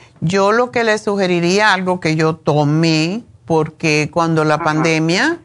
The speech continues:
Speaker 1: es el L-tirocine,
Speaker 2: Ajá.
Speaker 1: tomarlo en ayuna con un D H E A,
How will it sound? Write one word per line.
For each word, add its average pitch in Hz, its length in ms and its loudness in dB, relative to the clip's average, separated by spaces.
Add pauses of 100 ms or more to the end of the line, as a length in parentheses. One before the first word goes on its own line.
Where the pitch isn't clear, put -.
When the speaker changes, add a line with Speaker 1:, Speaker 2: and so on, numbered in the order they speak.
Speaker 1:
es 185 260 -2
el 180 200 0
L-tirocine, 190 1160 0 (220)
Speaker 2:
Ajá. - 220 -4
Speaker 1:
tomarlo 196 640 2
en 240 80 -4
ayuna 214 600 0
con 185 240 -2
un 220 340 0
D 190 220 2
H 214 640 0
E 180 340 -2
A, 147 340 -2